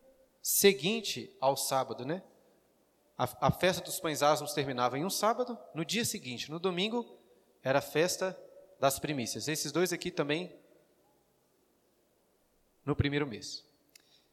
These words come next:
Depois da festa das primícias, contavam-se sete semanas,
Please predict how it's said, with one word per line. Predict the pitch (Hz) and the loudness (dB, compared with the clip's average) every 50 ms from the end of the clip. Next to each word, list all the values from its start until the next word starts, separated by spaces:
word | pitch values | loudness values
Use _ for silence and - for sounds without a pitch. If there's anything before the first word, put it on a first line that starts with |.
| _ _ _ _ _ _ _ - _ _ _ _ | _ _ _ _ _ _ _ -20 _ _ _ _
Depois | 143 190 - 285 302 262 | 2 4 6 6 6 6
da | 254 233 | 6 2
festa | 208 - 185 165 151 156 | 2 2 0 2 2 0
das | 156 - - | 0 0 -2
primícias, | - 156 151 190 214 - - 104 - - - - - - _ _ _ _ _ _ _ _ _ _ | -2 -2 0 0 0 0 -2 -6 -8 -10 -12 -12 -16 -20 _ _ _ _ _ _ _ _ _ _
contavam-se | _ - 147 143 - 165 175 170 185 175 - 170 165 | _ -6 -4 8 10 10 10 10 8 2 0 0 0
sete | - - - - - 226 247 247 - 226 | 0 0 2 2 2 2 2 2 0 0
semanas, | 196 - - 175 139 120 110 110 135 156 - - - - | 0 0 0 0 0 -2 -2 -4 -4 -6 -8 -12 -14 -18